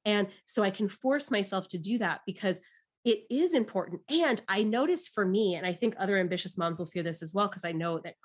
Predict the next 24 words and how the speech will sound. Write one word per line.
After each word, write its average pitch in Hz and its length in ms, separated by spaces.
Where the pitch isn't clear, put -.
I've 180 120
talked - 220
to 165 60
clients 226 420
about 165 260
this, 165 240
is 202 260
when 208 160
you 208 80
start 277 300
to 277 100
hit 233 120
the 202 80
go, 190 200
go, 180 180
go, 175 360
and 208 80
you 180 80
never 175 380
take 220 240
the 240 80
rest, 240 380
whether 202 280
that's 190 360